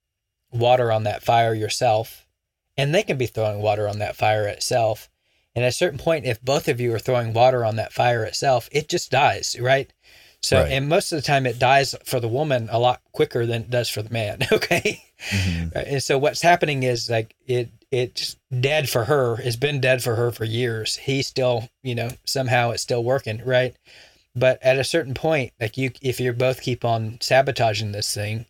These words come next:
Speaker 1: it's gonna stop working in both ways. And then
Speaker 2: Mm-hmm.
Speaker 1: it's not just, uh, you know, and this is what a lot of people on Twitter were basically pointing out, "Well, you're just commanded to have sex anyways, right?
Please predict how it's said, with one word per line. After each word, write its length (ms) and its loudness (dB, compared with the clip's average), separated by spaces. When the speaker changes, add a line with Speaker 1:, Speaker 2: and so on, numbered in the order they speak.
Speaker 1:
it's 220 -4
gonna 200 -4
stop 260 0
working 300 -8
in 120 -2
both 240 -4
ways. 500 -6
And 140 2
then 100 4
Speaker 2:
Mm-hmm. 80 0
Speaker 1:
it's 140 -2
not 160 2
just, 200 -4
uh, 40 -6
you 220 -4
know, 160 -4
and 140 -2
this 160 0
is 140 -4
what 280 0
a 100 -2
lot 140 4
of 60 -4
people 240 -4
on 120 -2
Twitter 440 2
were 160 0
basically 380 -2
pointing 320 -2
out, 160 0
"Well, 100 0
you're 140 0
just 180 -4
commanded 360 -2
to 60 -4
have 260 -2
sex 320 -2
anyways, 400 -4
right? 240 0